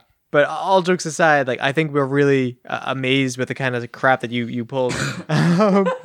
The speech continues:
uh, that's a, that's a way to word it, right? So let's, let's just go through and, uh, say nice things about Evan. Or they don't have to be nice. I don't care. What do we think about the, the fact that he's, he's completed this un-, unscathed, it seems?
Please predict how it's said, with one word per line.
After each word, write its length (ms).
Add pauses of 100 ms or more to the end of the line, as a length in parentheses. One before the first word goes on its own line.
(720)
uh, 340
that's 200
a, 40
that's 300
a 40
way 80
to 80
word 180
it, 80
right? 260
So 80
let's, 260
let's 180
just 120
go 140
through 300
and, 140
uh, 420
say 520
nice 240
things 180
about 200
Evan. 180
Or 160
they 140
don't 100
have 80
to 60
be 80
nice. 180
I 60
don't 100
care. 260 (600)
What 120
do 40
we 80
think 180
about 140
the, 60
the 180
fact 260
that 80
he's, 240
he's 180
completed 440
this 380 (280)
un-, 320 (140)
unscathed, 800
it 80
seems? 420